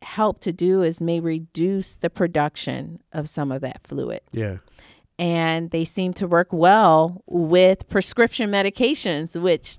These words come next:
Speaker 1: that's what we like. You know, we're not anti-prescription medications.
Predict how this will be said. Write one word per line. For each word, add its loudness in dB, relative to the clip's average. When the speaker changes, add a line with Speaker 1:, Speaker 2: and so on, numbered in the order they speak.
Speaker 1:
that's 4
what 4
we -2
like. 2
You -6
know, 0
we're -2
not -6
anti-prescription -8
medications. -6